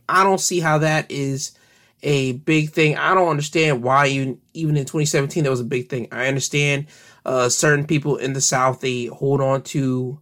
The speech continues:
certain things, but this is one thing you shouldn't be holding on to. Again, even if you are going to use the excuse that this is,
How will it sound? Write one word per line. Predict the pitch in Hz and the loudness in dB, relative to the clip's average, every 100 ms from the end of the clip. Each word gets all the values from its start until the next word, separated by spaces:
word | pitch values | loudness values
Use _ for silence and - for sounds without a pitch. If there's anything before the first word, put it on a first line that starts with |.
| _ _ _ _ _ | _ _ _ _ _
certain | - - 180 147 135 | -4 4 4 4 -2
things, | - 156 156 151 | 0 2 2 0
but | 139 127 127 | 0 -2 2
this | 180 247 | 2 2
is | 220 175 | -2 2
one | 175 165 | 2 4
thing | 160 139 | 2 0
you | 143 | 0
shouldn't | 151 | 0
be | 127 | 0
holding | 135 131 | 0 2
on | 131 123 | 0 -2
to. | 120 - _ _ | -8 -12 _ _
Again, | 156 151 143 135 151 - - _ - | 0 0 0 -4 -8 -18 -20 _ -2
even | 262 294 285 240 | 0 2 2 4
if | 220 160 | 4 2
you | 175 175 | -4 -4
are | - 151 147 147 131 131 - _ _ _ _ _ _ - | 0 2 4 4 2 -2 -14 _ _ _ _ _ _ -4
going | 156 175 175 | 2 4 4
to | 156 | 2
use | 156 165 156 | 2 4 4
the | 147 | 2
excuse | 139 - 147 | 0 0 2
that | 151 131 143 | 2 0 2
this | 160 156 | 2 2
is, | 139 | 0